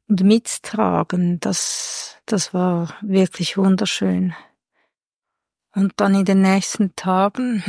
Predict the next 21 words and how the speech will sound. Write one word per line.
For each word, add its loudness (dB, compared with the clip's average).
<clears throat> -10
kam -2
beispielsweise -2
eine -2
andere 0
Freundin -2
immer 0
nach 0
der -6
Arbeit 2
jeden -2
Abend -2
vorbei 0
und 2
war 2
auf-, -10
auch -6
einfach -4
nur 2
da, -2
hat -8